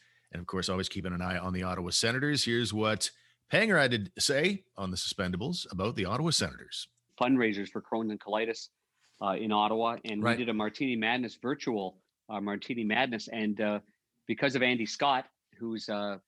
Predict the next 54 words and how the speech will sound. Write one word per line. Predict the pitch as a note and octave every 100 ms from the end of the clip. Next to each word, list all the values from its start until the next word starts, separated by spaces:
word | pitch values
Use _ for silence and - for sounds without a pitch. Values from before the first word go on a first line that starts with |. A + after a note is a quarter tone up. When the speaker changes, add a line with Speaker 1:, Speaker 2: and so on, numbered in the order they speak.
| _
Speaker 2:
one | A2
of | G#2
the |
great | G2+ A2
agents | G#2+ A#2+ B2 A#2
in | A2+
the | G#2
game, | G2+ A2 A#2+ A2
they | A#2
were | A#2+
able | A#2 A2
to |
secure | G#2+ - - B2 A#2
Tim | - A#2
Stützle. | G#2+ - A2+ - C3 C3
He |
came | A#2 B2+
on | B2
the | A#2+
show. | - G#2+ C#3+ - _ _ _
Speaker 3:
No | D3 D#3+
Speaker 2:
Uh, |
Speaker 3:
kidding. | F#3+
Speaker 2:
Brady | B2+ C#3+
Speaker 3:
Yeah. | C#3 B2+
Speaker 2:
Tkachuk, | B2 C#3+ - -
yeah, | B2 A2
Brady | G#2 B2 C3+
Tkachuk | - - B2+ C3
came | - B2
on | B2
the | A#2+
show | - B2 B2
as | G#2+
well, | G2+ C3+ - _ _ _ _ _
and, | A#2 A2 A2 G#2+
uh, | G#2+ G#2 G#2
so | - - A2+
w-, | A2+ B2+ A#2 -
eh, | A2+ G#2+ G#2 -
and | G#2+ A#2
Mark | B2+ C3+
Mathot, | B2+ - B2 D#3 -
who's | A2+
a, | A2 A2
eh, | A#2+ A#2 A#2
that's | A#2+ -
a |
good | G#2+ G#2+
Ottawa | G#2 G#2 G2
boy | F#2+ G2
right | G2 G2
there. | F#2+ G2+ - _ _ _ _ _
So, | - C3 B2